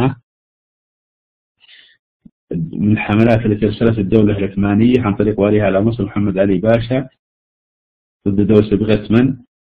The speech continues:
توسون باشا، شريف حسين بن علي، خورشيد باشا، أو يعني لا شيء مما ذكر. ما أد-،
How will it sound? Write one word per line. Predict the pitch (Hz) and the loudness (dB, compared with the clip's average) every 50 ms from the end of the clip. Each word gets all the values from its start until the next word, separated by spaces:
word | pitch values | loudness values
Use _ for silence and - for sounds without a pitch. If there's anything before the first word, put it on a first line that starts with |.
| _ _ _ _ _ _ _ _ _ _ _ _ _ _ _ _ _ _ _ _ _ _ _ _ _ _ _ _ _ | _ _ _ _ _ _ _ _ _ _ _ _ _ _ _ _ _ _ _ _ _ _ _ _ _ _ _ _ _
توسون | - 113 107 - 113 110 104 | 0 0 0 2 0 0 2
باشا، | 101 110 107 107 104 - 101 - - - - | 4 2 2 2 0 -2 -6 -8 -8 -12 -16
شريف | - - - 117 113 107 104 | -16 -4 0 0 2 2 0
حسين | 110 - 113 101 101 | -2 0 0 2 2
بن | 92 98 | 0 -2
علي، | 95 101 107 107 104 - - | -2 0 0 0 0 -2 -6
خورشيد | - - 110 110 - 104 92 92 | -2 -2 -2 0 0 -2 -2 0
باشا، | 95 107 110 113 110 - 98 - - 82 87 87 - _ _ _ _ _ _ _ _ - | 0 0 0 -2 -2 -4 -6 -6 -6 -10 -16 -18 -18 _ _ _ _ _ _ _ _ 0
أو | 101 107 101 | 2 4 4
يعني | 98 92 95 95 | 2 2 0 -2
لا | 98 104 101 | 0 -2 -2
شيء | 101 - 101 92 | -2 -2 -2 -2
مما | 90 90 87 85 | 0 -2 -2 -2
ذكر. | 85 85 - - - _ _ _ _ _ _ _ _ _ _ _ _ _ _ _ _ _ _ | -2 -4 -8 -10 -18 _ _ _ _ _ _ _ _ _ _ _ _ _ _ _ _ _ _
ما | - 92 110 123 120 | -4 0 2 2 2
أد-، | 107 90 | 2 0